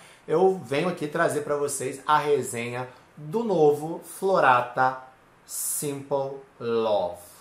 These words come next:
Eita sol! Mas antes disso, vocês que já gostam de vídeos de perfumes ou de mim,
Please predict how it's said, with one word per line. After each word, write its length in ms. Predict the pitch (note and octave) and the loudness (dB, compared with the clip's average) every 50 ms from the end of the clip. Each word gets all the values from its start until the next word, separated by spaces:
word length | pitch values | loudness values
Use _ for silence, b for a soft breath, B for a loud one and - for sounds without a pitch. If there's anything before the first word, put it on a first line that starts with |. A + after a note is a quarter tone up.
| - - - | -20 -18 -12
Eita 800 | G#2 A#2 C3 C#3+ C#3+ C3 A#2 G#2+ G#2 - - _ _ - E2+ D#2 | -8 -6 -6 -4 -6 -8 -10 -12 -14 -16 -20 _ _ -14 -14 -14
sol! 380 | - - - - - - - - _ B B B B B B | -14 -14 -16 -16 -18 -20 -20 -20 _ B B B B B B
Mas 640 | E3 F3+ G3 G#3 A3 A3 F#3+ B2+ A#2 - - - | 4 6 8 8 8 6 4 2 0 0 0 2
antes 400 | D3+ F#3+ G#3+ A3+ - - F#3+ D3+ | 4 4 4 4 2 0 -4 -4
disso, 400 | B2+ C#3 D3+ D#3+ D#3+ - - G#3+ | -4 -4 -4 -4 -4 -6 -6 -4
vocês 720 | G#3 A3+ A#3 F#3+ F3+ - - - B2 A#2 A#2 A#2 A2+ A#2 | 0 2 2 2 2 0 -2 -4 -2 -2 -2 -2 -2 -4
que 140 | - - F#3+ | -6 -6 -4
já 160 | F#3 G3 F3+ | -2 0 0
gostam 440 | D3 A2+ A2+ A2+ A2+ A2 - - A2+ | 0 2 2 0 0 0 -4 -10 -10
de 120 | G#2+ A2 G#2+ | -10 -10 -10
vídeos 260 | G#2 G#2 G#2 A2 G2 | -10 -10 -10 -12 -12
de 80 | G#2 | -12
perfumes 380 | - - G#2 F#2 - G2+ G2 F#2+ | -12 -14 -14 -14 -14 -14 -12 -12
ou 40 | G2 | -12
de 80 | F#2 | -10
mim, 220 | G2 G2+ G#2+ A#2+ | -10 -10 -10 -12